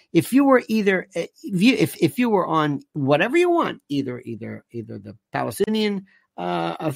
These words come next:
uh, group, a leadership, or, or Israel, what would you do? Who's going to fix this?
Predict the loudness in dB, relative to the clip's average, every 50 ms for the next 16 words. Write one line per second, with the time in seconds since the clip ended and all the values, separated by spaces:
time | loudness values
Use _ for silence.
0 | -2 -2 -2 -2 -2 -2 2 6 6 8 8 6 4 -2 -8 -4 -2 0 2 4
1 | 4 4 4 2 4 2 0 0 -2 -2 0 2 2 2 2 0 0 0 0 2
2 | 2 2 2 2 0 -2 -2 -6 _ _ _ _ _ -2 4 6 6 6 6 4
3 | -2 _ 4 8 10 10 10 10 8 6 4 6 6 8 8 6 6 4 4 4
4 | 4 2 -2 -6 _ _ _ _ _ _ _ _ _ -2 4 6 8 8 8 8
5 | 6 4 4 4 4 4 4 4 4 2 2 2 2 2 2 2 2 -2 -6 -6
6 | -6 -6 -6 -8